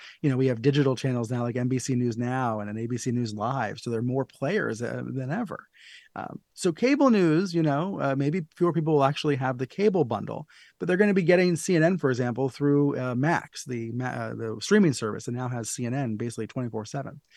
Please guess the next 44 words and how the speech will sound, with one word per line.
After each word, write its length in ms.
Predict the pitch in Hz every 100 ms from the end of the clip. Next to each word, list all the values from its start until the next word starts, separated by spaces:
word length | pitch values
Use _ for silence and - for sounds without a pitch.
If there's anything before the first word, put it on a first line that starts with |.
| - -
So 160 | - 170
there's 180 | 180 190
gonna 100 | 220
be 120 | 175
different 480 | 135 208 220 175 160
ways 280 | 170 165 -
to, 440 | - 135 127 123
uh, 180 | 120 117
obtain 480 | 120 117 160 196 226
this, 220 | 214 220
different 320 | - 160 143 -
forms 240 | 127 113
of 80 | 110
distribution. 760 | 107 - 110 123 147 175 175 - - _ _
But, 180 | 165 151
but 100 | 190
I 120 | 233
really, 360 | 269 180 151 131
truly 300 | - 175 160
believe 320 | 131 143 131
that, 140 | 117 120
that, 260 | 151 165 _ _ _ _
that 140 | 170
experience 540 | 190 - 190 170 151 151
of 220 | 131 113
watching 420 | 120 156 156 196
someone 320 | 160 165 151
you 100 | 147
trust, 560 | 135 - 120 113 - -
uh, 240 | 127 117 113
tell 180 | - 143
you 120 | 165
what's 140 | 151 143
going 160 | 139
on 140 | 131 123
in 60 |
the 80 | 117
world, 380 | 110 110 113 107
the 60 | 98
bad, 380 | 120 135 143
the 60 | 113
good, 260 | 110 143 127
the 60 |
bad, 340 | 131 131 131